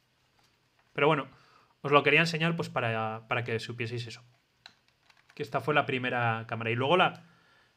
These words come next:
la primera de mi colección es la, la Chaika dos, que por cierto esta semana la he cargado con un,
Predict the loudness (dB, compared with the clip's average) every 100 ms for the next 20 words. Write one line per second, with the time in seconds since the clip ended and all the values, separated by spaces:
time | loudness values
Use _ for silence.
0 | _ 4 4 6 4 6 6 4 -2 -6
1 | -8 -6 -6 -6 -6 -8 -6 -6 -8 -10
2 | -14 -10 -10 -8 -8 -10 -10 -8 -6 -6
3 | -4 -4 -4 -6 -2 0 0 0 0 0
4 | -4 -4 2 4 4 0 -4 -6 -6 -6
5 | -8